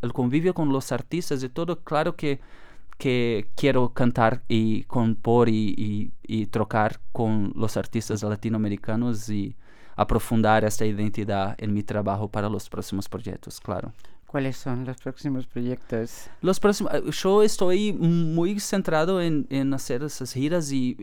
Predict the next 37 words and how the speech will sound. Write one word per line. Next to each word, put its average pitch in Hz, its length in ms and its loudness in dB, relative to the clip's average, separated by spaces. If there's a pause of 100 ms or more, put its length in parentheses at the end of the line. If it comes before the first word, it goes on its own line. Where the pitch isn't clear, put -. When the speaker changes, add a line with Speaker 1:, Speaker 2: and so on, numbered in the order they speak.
Speaker 1:
y 123 160 -2
ahora, 147 540 0
eh, 82 200 -4
estar 135 320 -2
en, 143 220 -2 (400)
como 135 300 0
un 135 160 2
gi-, 117 220 0
un 113 380 -2
gitano 120 440 -4
en 113 100 0 (140)
todos 123 300 2
los 117 100 0
Speaker 2:
Ujú. 120 80 2
Speaker 1:
lugares 120 440 2
y 113 80 2
viajando 117 460 0
mucho, 123 460 0
porque 123 260 -2
creo 127 300 -2
que 120 240 -4 (320)
esta 143 240 -4
es 135 180 -2
la 120 140 2
oportunidad 117 640 -2
de, 117 180 -2 (120)
de 110 300 -2
encontrar 120 540 -2
el 113 80 -4
público 123 520 -2
y 101 100 -2
hacer 117 240 -4
una 113 180 -4
cosa - 240 -6
sólida 120 520 -4 (520)
para 101 380 0 (960)
el, - 160 -6